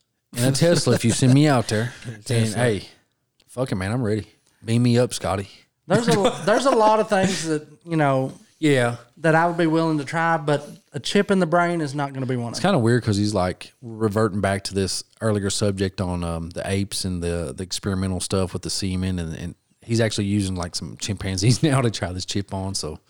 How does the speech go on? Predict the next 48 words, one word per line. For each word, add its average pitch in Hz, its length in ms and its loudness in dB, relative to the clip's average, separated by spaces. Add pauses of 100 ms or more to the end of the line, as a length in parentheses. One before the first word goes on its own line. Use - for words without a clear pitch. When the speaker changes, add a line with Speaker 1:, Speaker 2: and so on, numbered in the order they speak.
Speaker 2:
I 190 120 4
mean, 208 200 6
you 247 100 6
give 254 160 6
me 240 100 6
a 202 60 6
robotic 185 540 4
arm, 196 540 0
I'm 170 180 2
basically 190 380 4
there 151 180 4
anyway. 143 320 2
I've 143 140 0
got 160 140 0
tons 147 220 0
of 135 60 -6
metal 139 200 -4
in 135 60 -6
my, 127 160 -4
in 123 160 -10
Speaker 1:
You 175 120 6
know 220 120 6
Speaker 2:
my 254 100 6
Speaker 1:
what? - 80 4
Speaker 2:
arm 135 120 0
and 139 80 -4
leg 139 200 -2
Speaker 1:
This, 156 400 2
Speaker 2:
anyway, 131 100 0
Speaker 1:
this - 120 4
Speaker 2:
but - 40 -4
Speaker 1:
is 143 80 2
out 139 180 2
there, 113 100 2
but 107 100 0
what 107 140 2
Elon 120 280 4
said 143 280 2
was, 110 200 4
"We're 107 100 0
basi-, 113 440 0
basically 127 340 0
cyborgs 98 540 -4
anyways. 117 340 0
Do 95 80 -2
you 98 60 2
know 98 160 0
how?" 135 260 -2